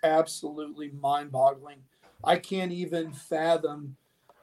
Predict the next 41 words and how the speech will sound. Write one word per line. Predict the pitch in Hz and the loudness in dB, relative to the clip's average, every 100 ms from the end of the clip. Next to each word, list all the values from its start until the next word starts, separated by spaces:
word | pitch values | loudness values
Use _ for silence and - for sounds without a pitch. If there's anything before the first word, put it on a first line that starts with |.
| _ | _
you | 180 | -4
know, | 156 151 | -4 -4
just | 131 196 - | 0 -2 -2
even | 196 185 180 | -4 -2 0
when | 165 | 0
we're | 160 | 2
out | 156 151 | 2 0
at | 147 | -6
Coldstream, | - 160 165 160 - 143 135 | 2 6 6 6 -4 -8 -6
we're | 135 139 | -2 0
out | 151 | 0
at | 156 | -2
Traditions | - 156 151 160 160 143 135 | -8 -6 -4 -4 -8 -10 -14
playing, | - 160 156 151 135 131 _ _ _ _ | -6 -4 -2 -4 -8 -14 _ _ _ _
and | 160 156 | -2 0
I | |
look | 151 165 170 | 2 0 0
at | 175 | 0
where | 151 151 | 0 -2
some | - 170 165 | 0 -2 0
of | |
these | 160 135 | -2 -2
guys | 156 151 151 - | 4 4 4 0
hit | 160 165 | -4 -4
the | |
ball, | 139 143 151 147 147 | -6 2 4 4 2
and | 147 | -4
it's | 135 - | -12 -8
just, | 160 147 - - _ _ _ | -4 -4 -6 -18 _ _ _
it's | 156 - | -6 -6
mind-boggling | 151 160 180 185 160 156 156 147 151 139 | 2 6 6 6 6 6 4 -4 -14 -14
to | - 143 | -16 -14
me | 151 160 151 139 131 _ _ _ _ | -10 -8 -8 -10 -12 _ _ _ _
to | - 165 | -10 -8
see | - 180 175 | -6 -4 -4
the | 151 | -6
speed. | - - 165 170 151 | -10 -6 -4 -2 -2
I | |
mean, | 151 151 | -4 -4
we've | 190 185 | -2 4
got, | 180 160 | 6 6